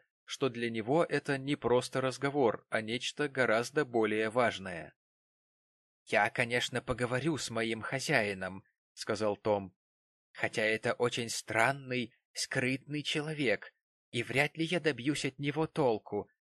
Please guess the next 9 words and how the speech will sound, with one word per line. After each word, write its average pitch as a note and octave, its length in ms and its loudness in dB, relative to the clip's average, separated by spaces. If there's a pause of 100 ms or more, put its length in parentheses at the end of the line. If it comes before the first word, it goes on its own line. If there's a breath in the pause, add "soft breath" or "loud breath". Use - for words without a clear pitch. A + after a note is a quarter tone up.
(120)
даже A2+ 240 0
если A#2+ 320 -4
он B2+ 260 -2
и C#3 60 -2
знает, C3+ 500 -2
что A2+ 320 -2
было A#2+ 260 -2
в - 100 -12
письме". B2 560 -6